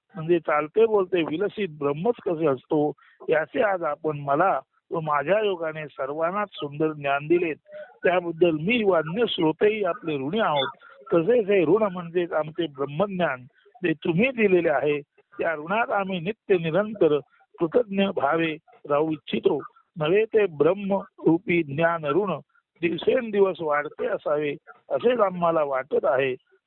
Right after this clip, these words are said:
ज्ञानाची भूक सतत वाढती असणे हे निश्चितच मानवी जन्माचे ध्येय आहे, यातच मानवी जन्माची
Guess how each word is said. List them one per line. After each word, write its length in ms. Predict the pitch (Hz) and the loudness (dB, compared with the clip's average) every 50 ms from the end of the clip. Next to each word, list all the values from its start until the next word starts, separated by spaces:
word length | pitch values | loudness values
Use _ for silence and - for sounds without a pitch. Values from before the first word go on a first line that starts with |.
| _ 175 | _ -4
ज्ञानाची 560 | 156 143 147 151 190 214 226 220 - 233 214 | -2 -2 -2 0 0 0 -2 -2 -2 -2 2
भूक 240 | 160 170 190 - - | 2 2 2 2 0
सतत 340 | - 185 160 170 175 160 160 | 0 0 2 2 2 2 2
वाढती 480 | 151 147 139 139 147 - - 226 226 | 0 0 0 0 -2 -6 -2 0 0
असणे 400 | 202 170 - - - 147 143 139 139 - _ _ _ _ _ - | 0 0 -2 -8 -10 -8 -8 -8 -10 -12 _ _ _ _ _ -2
हे 80 | 165 165 | -2 -2
निश्चितच 580 | 156 165 143 - - - 233 220 262 254 226 220 | -2 -4 -6 -6 -8 -10 -4 0 0 0 0 0
मानवी 440 | 185 165 156 156 170 208 240 247 214 | -2 -2 0 0 0 0 -2 -2 0
जन्माचे 600 | 190 175 160 160 160 151 147 143 151 147 139 131 127 _ _ - | 0 0 0 0 -2 -2 -2 -2 -4 -6 -6 -6 -8 _ _ -20
ध्येय 460 | - - - - 156 139 156 208 247 240 | -20 -20 -20 -12 -6 -2 0 2 2 0
आहे, 380 | 208 170 131 143 147 139 139 - _ - - _ _ - | 0 -2 -4 -4 -6 -8 -8 -12 _ -20 -20 _ _ -6
यातच 340 | - 156 156 - - 240 233 226 196 | -4 -4 -2 0 2 2 2 2 2
मानवी 400 | 170 160 160 170 208 240 240 226 | 2 2 2 4 2 2 2 2
जन्माची 460 | 202 180 170 170 175 170 165 160 | 0 -2 0 0 -2 -2 -2 -2